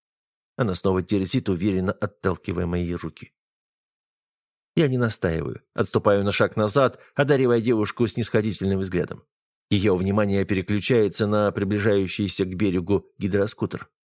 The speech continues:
Я узнаю его по шуму мотора. Девушка напрягается, непроизвольно пятится назад. «Нет!» — распахнув ресницы, протестует Алиса, правильно угадав, что это и есть средство для передвижения к пока еще неизвестному месту свидания.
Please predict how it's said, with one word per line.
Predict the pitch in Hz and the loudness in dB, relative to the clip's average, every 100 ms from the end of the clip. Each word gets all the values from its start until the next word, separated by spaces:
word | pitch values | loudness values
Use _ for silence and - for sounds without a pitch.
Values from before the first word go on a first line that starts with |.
| _ _ _ | _ _ _
Я | 151 143 | 2 4
узнаю | 135 117 143 147 | 4 2 2 4
его | 120 123 98 | 4 2 2
по | 113 | 0
шуму | - 120 104 | 0 0 0
мотора. | 117 113 95 87 - - - | 0 2 2 2 -4 -8 0
Девушка | 143 90 - 92 | 0 0 -2 -4
напрягается, | 90 107 107 139 127 113 123 113 - _ - | -2 -2 0 2 2 2 0 -2 -6 _ -4
непроизвольно | 151 151 151 135 135 123 123 | -2 2 2 2 0 0 -2
пятится | - 98 95 - 95 | -2 -2 -4 -4 -2
назад. | 104 104 85 - _ _ _ _ _ _ _ _ _ _ _ | -2 -2 -6 -12 _ _ _ _ _ _ _ _ _ _ _
«Нет!» — | - 190 151 - - _ _ _ _ | 0 2 2 -2 -12 _ _ _ _
распахнув | - 98 104 - 98 | -6 -2 -2 -2 -2
ресницы, | 107 - 131 - 117 - - | -2 0 0 2 -2 -2 -2
протестует | 131 143 135 131 104 113 | 0 0 0 0 0 2
Алиса, | 101 92 - 98 - - - | 2 0 2 0 0 -10 0
правильно | 175 151 110 117 | 2 4 2 0
угадав, | 127 127 135 147 107 - _ - | 0 0 2 2 0 -4 _ -8
что | - 123 | 0 2
это | 117 | 4
и | 123 | 2
есть | 131 139 - - | 2 2 -2 -4
средство | 110 131 113 - 110 | 0 0 0 0 2
для | 101 120 107 | 4 2 2
передвижения | 107 113 107 131 123 147 117 117 110 | 0 0 0 0 0 0 2 2 0
к | - | 0
пока | 117 135 | 0 2
еще | 120 110 117 | 0 0 0
неизвестному | 113 117 104 117 - 101 107 | 0 0 0 0 0 -2 0
месту | 107 95 - 87 | -2 -4 -4 -4
свидания. | 117 117 95 - - | -2 0 -2 -4 -12